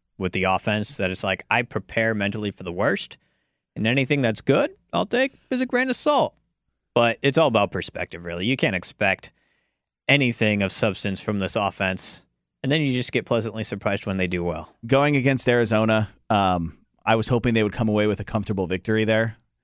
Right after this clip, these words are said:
Speaker 2: I really did. And, and I know that, look, it's a win's a win, right? And, and ultimately that's what matters, I guess. But the way that they won that game to me was gross, disgusting, and lucky,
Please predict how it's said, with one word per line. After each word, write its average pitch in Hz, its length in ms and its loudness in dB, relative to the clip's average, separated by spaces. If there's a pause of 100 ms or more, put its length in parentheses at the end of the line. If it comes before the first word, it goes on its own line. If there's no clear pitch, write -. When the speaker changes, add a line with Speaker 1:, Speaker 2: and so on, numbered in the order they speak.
(320)
Speaker 2:
I 107 60 4
really 110 240 4
did. 98 280 2
And, 92 200 -4
and 135 120 2
I 156 80 4
know 160 200 4
that, 135 240 0
look, 127 240 2
it's 113 240 -2
a 131 60 4
win's 139 260 2
a 107 40 2
win, 98 240 2
right? 95 240 2
And, 87 200 -4
and 90 280 -2
ultimately 101 540 0
that's 98 220 2
what 85 100 0
matters, 95 320 0
I 87 80 -2
guess. 95 380 0
But 98 260 0 (440)
the 120 100 4
way 123 260 4
that 135 160 2
they 123 120 4
won 113 220 2
that 104 180 2
game 104 220 2
to 104 120 -4
me 104 120 4
was 98 280 0
gross, 117 480 2
disgusting, 110 800 2
and 98 260 -2
lucky, 95 540 0